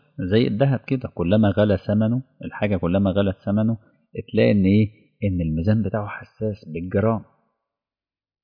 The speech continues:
إيه، بميزان دقيق جدًا. فالجهاز ال-، الحساس بتاع، آه، هؤلاء كان عالي، فبيلقط بسرعة. يقول لك: "أنا حاسس إن في حاجة".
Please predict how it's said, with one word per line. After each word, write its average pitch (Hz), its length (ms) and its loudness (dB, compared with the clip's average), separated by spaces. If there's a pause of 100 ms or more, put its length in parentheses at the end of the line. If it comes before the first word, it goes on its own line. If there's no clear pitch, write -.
(140)
إيه، 82 240 -4
بميزان 90 640 0
دقيق 113 280 0
جدًا. 127 440 2 (1000)
فالجهاز 90 960 2
ال-، 95 500 -4
الحساس 131 720 -2
بتاع، 127 520 2 (140)
آه، - 280 -4
هؤلاء 90 580 0
كان 98 200 -4
عالي، 117 380 0 (720)
فبيلقط 107 560 2 (120)
بسرعة. 120 460 0 (1300)
يقول 95 160 2
لك: 95 160 -2
"أنا 76 180 -4
حاسس - 520 -6
إن 73 200 -12
في - 100 -14
حاجة". - 200 -16